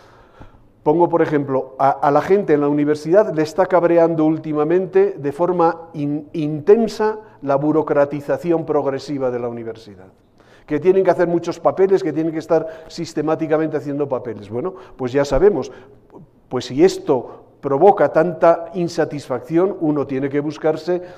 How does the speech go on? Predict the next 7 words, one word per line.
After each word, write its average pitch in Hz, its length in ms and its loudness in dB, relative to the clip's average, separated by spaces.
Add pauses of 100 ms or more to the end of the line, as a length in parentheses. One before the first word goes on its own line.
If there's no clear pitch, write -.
(240)
algún 143 380 -2
tipo 160 260 -4
de 143 80 0
mecanismo 135 640 -4
que 147 160 -4
vaya 170 320 2
aliviando 143 720 -2